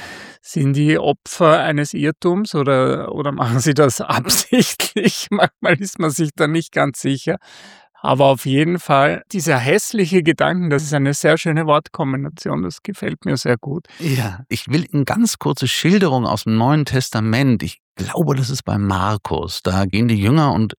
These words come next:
Speaker 2: Christus über das Land und kommen dann an einem toten Hund, also an einem Kadaver vorbei. Und die Jünger machen einen großen Bogen und sagen, „Bah, stinkt ja“, halten sich die Nase zu. Und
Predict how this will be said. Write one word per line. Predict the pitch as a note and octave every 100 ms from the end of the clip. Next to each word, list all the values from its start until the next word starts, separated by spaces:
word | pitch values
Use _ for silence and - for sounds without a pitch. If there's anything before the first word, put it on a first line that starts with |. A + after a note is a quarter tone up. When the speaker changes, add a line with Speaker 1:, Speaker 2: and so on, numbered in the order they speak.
| -
Speaker 2:
Christus | - C3+ - B2 - - - - -
über | G#2
das | G#2 F#2+
Land | F2 E2+ E3 F#3+
und | B2+ A#2
kommen | - A#2+ C#3+
dann | B2+
an | D#2+
einem | G2+ A2 A2 -
toten | - D3 F3 - A#2 G#2 _
Hund, | - E3+ C3+ F2+
also | F2
an | E2+ F#2+
einem | G2
Kadaver | - F#2 F#2+ F2 G#2 G#2 D#2 -
vorbei. | - D2+ - - C#2+ D#2 E2 F2+ - - - - - -
Und | B2+ C3+ - _ _ -
die | A2 B2 -
Jünger | G#2 B2 F#3 D#3+ D3 C#3 - - -
machen | F#2 G2 G#2+
einen | G2+
großen | F#2 A2+ G#2+ G2
Bogen | F2+ D#3+ E3 C3
und | A#2+
sagen, | A2 A2+
„Bah, | A#2 D3 B2
stinkt | - D#3 D#3 A#2
ja“, | G2+
halten | A2 A2
sich | -
die | G#2
Nase | A2+ C#3+ C#3+ C3+
zu. | - D3 C#3 - _
Und | - B2+ A#2+